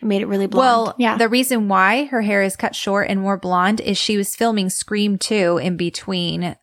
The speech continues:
Speaker 2: season one and season two
Speaker 1: Yeah,
Speaker 2: of
Speaker 1: she has
Speaker 2: Buffy.
Speaker 1: short hair in Scream
Speaker 2: Mm-hmm.
Speaker 1: two.
Speaker 3: Yeah, her
Speaker 1: Yeah.
Speaker 3: very, you know, long extended time in Scream
Speaker 2: Yeah,
Speaker 3: two.
Speaker 2: right, exactly.
Speaker 3: Her one
Speaker 2: So
Speaker 3: scene.
Speaker 2: good, you guys. It's an icon. You should go see it.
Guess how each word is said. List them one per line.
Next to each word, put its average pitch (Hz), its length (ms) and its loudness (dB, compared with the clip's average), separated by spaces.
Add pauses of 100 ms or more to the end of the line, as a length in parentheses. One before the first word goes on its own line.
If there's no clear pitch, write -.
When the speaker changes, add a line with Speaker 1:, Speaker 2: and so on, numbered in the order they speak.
Speaker 2:
season 180 400 -6
one 165 100 -8
and 165 100 -12
season 170 280 -12
two - 140 -8
Speaker 1:
Yeah, 220 120 4
Speaker 2:
of 208 60 -2
Speaker 1:
she 254 140 2
has 233 100 2
Speaker 2:
Buffy. - 80 0
Speaker 1:
short 233 180 0
hair 208 300 -2
in 202 260 -4
Scream 190 260 -2
Speaker 2:
Mm-hmm. - 60 0
Speaker 1:
two. 269 60 2
Speaker 3:
Yeah, 254 220 0
her 302 140 0
Speaker 1:
Yeah. 254 60 0
Speaker 3:
very, 262 560 2
you 269 160 0
know, 233 260 -4 (360)
long 240 320 2
extended 233 560 -2 (300)
time 226 380 -8
in 226 180 -6
Scream 233 80 0
Speaker 2:
Yeah, 220 220 0
Speaker 3:
two. 175 100 -10
Speaker 2:
right, - 300 -4
exactly. 165 500 -6 (420)
Speaker 3:
Her 285 380 2
one 262 220 4
Speaker 2:
So 247 160 6
Speaker 3:
scene. 208 80 0
Speaker 2:
good, 233 180 4
you 175 80 0
guys. 175 380 0
It's - 100 -10
an 180 60 -4
icon. 170 400 -2
You 165 40 -10
should 165 180 -10
go 165 100 -6
see - 180 -8
it. - 160 -10